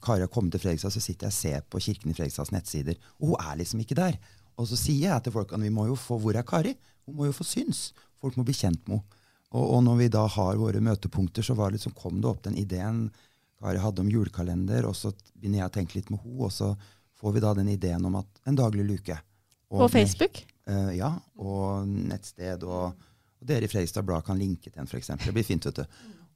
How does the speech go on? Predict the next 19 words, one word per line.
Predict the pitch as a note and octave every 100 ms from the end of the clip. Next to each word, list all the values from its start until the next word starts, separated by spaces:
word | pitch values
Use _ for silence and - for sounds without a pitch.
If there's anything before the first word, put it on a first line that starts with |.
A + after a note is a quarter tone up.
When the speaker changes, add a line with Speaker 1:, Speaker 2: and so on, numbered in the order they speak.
| G#2+
Speaker 1:
Og |
så, | G#2 - A2 A2
og | - G2+
så, | - G#2 G2 G2 F#2+
ehm, | F#2+ F#2 F#2 F2+ F2 - _
at | G#2+ G#2+
det |
da | G2+ F#2+ F#2+
er, | F#2
ligger | F2+ F#2+ C3
hilsener | G#2 - E2 F#2
der | A#2
fra | - F#2 G2 G2+
Fredrikstad-folk, | E2 D#2 - D#2 C#3+ D3+ - - _ _ _ -
fra | F#2
kirkens | E2+ A2 D#2+ - D#2+ E2 E2 -
folk | - G2+ B2 -
i | G2+ G#2
Fredrikstad, | G2+ G2+ G#2 - D3 -